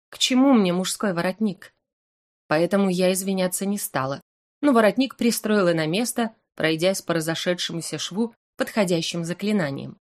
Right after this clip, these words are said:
Воротник пристроился косо, как это обычно у меня бывает с бытовыми заклинаниями,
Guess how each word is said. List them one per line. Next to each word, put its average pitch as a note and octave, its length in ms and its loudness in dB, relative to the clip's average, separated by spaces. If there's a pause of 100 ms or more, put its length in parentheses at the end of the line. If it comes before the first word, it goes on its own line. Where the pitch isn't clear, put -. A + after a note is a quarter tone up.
(1200)
Воротник C4+ 480 4
пристроился C4+ 680 0
косо, F3+ 520 -4 (200)
как E3+ 160 -4
это F#3 220 2
обычно F#3 420 -2
у F#3 40 0
меня F#3 240 0
бывает F#3+ 380 0
с F3+ 60 -8
бытовыми G3 520 0
заклинаниями, F3+ 760 -4